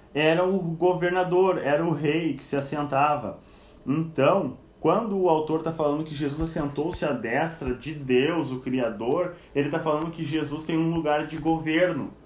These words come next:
que Jesus é um governante, que Jesus é poderoso. Então, essa é a apresentação que o livro de Hebreus quer,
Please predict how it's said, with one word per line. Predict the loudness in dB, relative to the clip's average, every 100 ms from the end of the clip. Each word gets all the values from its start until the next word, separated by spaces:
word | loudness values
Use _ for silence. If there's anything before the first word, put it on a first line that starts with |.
| -20 -20 -8
que | -4
Jesus | -2 0
é | 0
um | 0
governante, | 0 0 0 0 0 2 0 -2
que | -4
Jesus | -4 -2
é | -4
poderoso. | -6 -2 0 0 0 2 0 -2 -8 -14 -20 -20 -20 -20 -14 -12 -12 -20 -20 -6
Então, | 0 2 4
essa | 4 2 2
é | -2
a |
apresentação | 0 -2 -2 -2 -2 -4 -6
que | -4
o |
livro | -2 0 -2
de | -2 -2
Hebreus | 0 -2 -2 -4
quer, | -6 -2 -2 -2